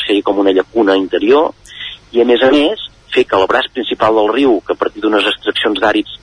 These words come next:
excessives que superaven de molt que pot admetre un riu, eh, doncs fer que aquell braç de riu pugés de nivell i es tornés a inundar el braç petit de l'illa de les Gambires que s'havia anat assecant progressivament.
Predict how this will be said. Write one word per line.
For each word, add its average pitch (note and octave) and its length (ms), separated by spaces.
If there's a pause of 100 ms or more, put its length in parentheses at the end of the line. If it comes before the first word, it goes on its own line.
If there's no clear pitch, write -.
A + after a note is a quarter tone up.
(140)
excessives G#2+ 680
que - 120
superaven G#2 500
de G2 80
molt G2+ 300
que - 80
pot - 180
admetre F#2 380
un F#2 100
riu, B2 380 (480)
eh, - 200 (300)
doncs G#2 220
fer A2+ 120
que G#2+ 80
aquell G#2+ 180
braç A2+ 180
de G#2+ 80
riu A2+ 340
pugés A2 280
de A#2+ 80
nivell B2+ 400 (460)
i A#2+ 120
es - 100
tornés A#2 300
a B2 40
inundar A2 420
el G#2+ 80
braç G2+ 240
petit - 260
de G2 100
l'illa F#2 220
de F#2 80
les G2 160
Gambires G#2 420
que - 80
s'havia - 240
anat - 100
assecant D#2 440
progressivament. D#2 760